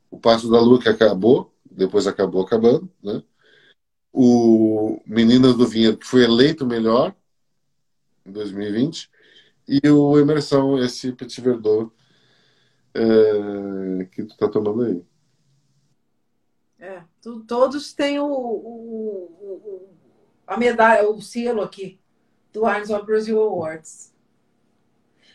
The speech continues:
Speaker 2: E aqui do, do Emerson, só o blend e o Taná, que são, o Taná é novidade, né?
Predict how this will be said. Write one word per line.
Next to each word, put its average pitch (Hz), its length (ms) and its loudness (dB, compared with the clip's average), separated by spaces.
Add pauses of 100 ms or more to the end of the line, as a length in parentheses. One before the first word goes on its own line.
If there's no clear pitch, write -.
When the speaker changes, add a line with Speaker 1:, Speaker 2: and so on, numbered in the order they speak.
Speaker 2:
E 262 160 0
aqui 285 400 -2
do, 320 200 -6
do 277 140 -6
Emerson, 269 680 -2
só 349 540 2
o - 40 -6
blend 294 420 -6
e 285 40 -8
o 285 100 -10
Taná, 226 480 -2
que 226 160 -4
são, 220 280 -6
o 208 80 -12
Taná 208 340 -2
é 208 60 -6
novidade, 226 760 0 (120)
né? 233 300 -6